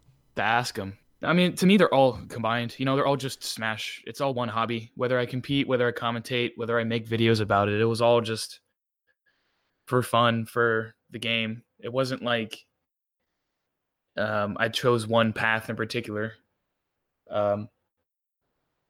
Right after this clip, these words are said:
suppose, uh, qualitative wise, I don't know. I've been competing longest 'cause I com-, I was a competitor way before I did any of this.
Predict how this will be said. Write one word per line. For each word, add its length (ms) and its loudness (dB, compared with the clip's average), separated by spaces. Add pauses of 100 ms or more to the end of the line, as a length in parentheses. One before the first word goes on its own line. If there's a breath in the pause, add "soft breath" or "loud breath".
(420)
suppose, 680 8 (280)
uh, 380 10
qualitative 720 4
wise, 520 2 (140)
I 100 4
don't 120 2
know. 120 4
I've 140 6
been 140 4
competing 560 4
longest 680 2 (800)
'cause 120 -6
I 100 8
com-, 220 0
I 100 8
was 140 8
a 60 0
competitor 600 4
way 240 6
before 320 2
I 40 4
did 120 0
any 120 0
of 80 -2
this. 480 -2